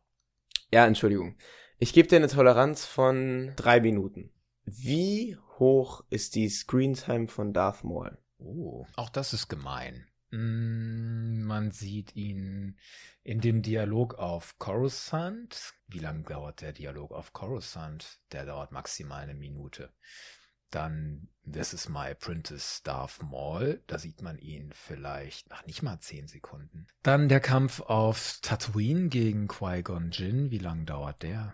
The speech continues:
Speaker 2: Der dauert vielleicht auch nur eine Minute. Man sieht, ach, man sieht noch die Ankunft auf Tatooine, wie er in dem Scimitar ankommt und dann auf seinem Moped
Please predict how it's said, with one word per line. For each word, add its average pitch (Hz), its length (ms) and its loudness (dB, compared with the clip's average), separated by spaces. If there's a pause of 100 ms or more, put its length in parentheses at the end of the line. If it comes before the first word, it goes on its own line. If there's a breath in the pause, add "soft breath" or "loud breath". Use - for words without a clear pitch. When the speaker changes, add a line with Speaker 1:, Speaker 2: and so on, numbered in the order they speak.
Speaker 2:
Der 76 180 -14
dauert 69 360 -12
vielleicht - 720 -18
auch - 140 -14
nur 170 140 -6
eine 82 140 -8
Minute. 76 760 -12 (100)
Man 85 160 -8
sieht, 85 280 -12
ach, - 200 -8
man 92 180 -6
sieht 113 200 -6
noch 107 100 -4
die - 220 -12
Ankunft 117 640 -4
auf 160 160 -6
Tatooine, 170 880 -6
wie 101 120 -6
er 98 120 -4
in 90 60 -4
dem 90 100 -2
Scimitar 123 720 -2
ankommt 135 600 -2
und 107 180 -6
dann 104 140 -4
auf 104 200 -6
seinem 98 300 -2
Moped 98 640 -2